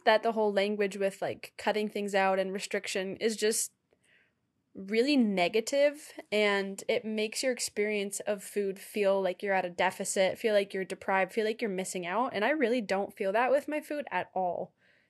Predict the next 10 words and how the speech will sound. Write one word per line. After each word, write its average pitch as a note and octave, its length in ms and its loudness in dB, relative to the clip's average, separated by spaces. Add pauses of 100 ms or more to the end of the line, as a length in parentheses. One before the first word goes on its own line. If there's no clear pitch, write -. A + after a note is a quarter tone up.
(120)
At B3+ 140 2
the F#4 80 2
beginning, B3 460 2
I A#3+ 80 0
might A3+ 240 2
have, B3+ 340 2
like, G3+ 340 2 (220)
twelve A3+ 260 0
years A3 200 0
ago. A#3 320 0